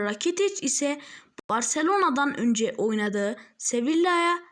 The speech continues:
geri dönmeyi istedi ve Sevilla'dan bu transfer isteğiyle ilgili bir geri dönüş aldıktan sonra Galatasaray'a cevap vereceği vurgulandı. Barcelona ile bir yıllık daha sözleşmesi olan Ivan Rakitic,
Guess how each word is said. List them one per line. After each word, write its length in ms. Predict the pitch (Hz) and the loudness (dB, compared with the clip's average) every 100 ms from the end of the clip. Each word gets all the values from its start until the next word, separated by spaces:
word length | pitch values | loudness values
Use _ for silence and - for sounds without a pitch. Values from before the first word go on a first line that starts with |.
| _ - | _ -6
geri 280 | 269 285 233 | 0 0 2
dönmeyi 440 | 233 214 214 208 | 2 2 0 -2
istedi 640 | 226 - 202 185 190 - - - - - | -4 -2 -2 0 0 -2 -10 -20 -14 -4
ve 100 | 214 | -4
Sevilla'dan 720 | 214 233 294 359 339 330 330 - _ | 0 0 2 2 2 2 0 -6 _
bu 100 | 349 | -4
transfer 440 | 349 311 262 - 233 | 0 0 0 2 0
isteğiyle 580 | - 214 - 226 220 | 0 -2 0 0 0
ilgili 500 | 220 214 202 233 254 | 0 -2 -2 -2 0
bir 200 | 269 277 - - _ | -2 -4 -6 -20 _
geri 280 | 285 302 370 | -2 0 2
dönüş 360 | 302 302 - - | 2 2 0 -4
aldıktan 500 | - 220 220 285 320 | -4 -2 -4 0 0
sonra 340 | 330 339 339 349 - - - | 0 0 0 -2 -8 -20 -4
Galatasaray'a 840 | 226 240 349 - - 381 349 349 349 - | 0 0 0 -2 0 2 2 0 -4 -10
cevap 360 | - 277 311 302 | -2 0 0 -2
vereceği 420 | 220 214 220 220 | -2 0 2 2
vurgulandı. 880 | 214 220 220 226 220 214 214 208 - _ - - _ _ _ | 0 0 2 2 2 0 0 -2 -10 _ -20 -20 _ _ _
Barcelona 580 | - 254 320 339 415 480 | -4 -2 0 2 2 2
ile 400 | 320 269 294 - - | 2 2 -2 -6 -2
bir 140 | 349 | 0
yıllık 360 | 339 320 285 - | 2 2 0 0
daha 200 | 285 330 | 0 2
sözleşmesi 680 | - 294 240 233 226 214 196 | 2 2 2 2 0 -2 0
olan 300 | 208 202 - | 0 0 -2
Ivan 380 | 208 214 208 175 | -4 -2 -2 -2
Rakitic, 580 | 196 - - 381 370 | -4 -4 0 0 -2